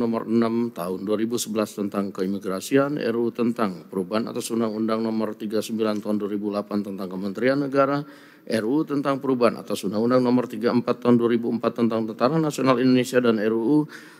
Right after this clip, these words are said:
tentang perubahan ketiga atas Undang-Undang Nomor dua Tahun dua ribu dua tentang Kepolisian Negara Republik Indonesia, dilanjutkan dengan pengambilan keputusan menjadi R U U usul inisiatif D P R.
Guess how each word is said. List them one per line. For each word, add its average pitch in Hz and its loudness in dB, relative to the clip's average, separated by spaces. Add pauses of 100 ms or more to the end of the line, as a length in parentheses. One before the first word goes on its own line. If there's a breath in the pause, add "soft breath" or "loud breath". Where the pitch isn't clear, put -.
(120)
tentang 135 2
perubahan 123 4
ketiga 117 2
atas 113 -4
Undang-Undang 110 2
Nomor 113 -2
dua 107 0 (320 loud breath)
Tahun 113 2
dua 117 4
ribu 113 0
dua 107 0
tentang 101 -6
Kepolisian 95 -2
Negara 107 -2
Republik 98 -6
Indonesia, 139 2
dilanjutkan 113 2
dengan 104 -4
pengambilan 101 0
keputusan 113 -4
menjadi 104 0
R 104 -8
U 101 -4
U 123 -2 (120)
usul 104 -4
inisiatif 92 -6
D - -10
P 85 -8
R. 95 -6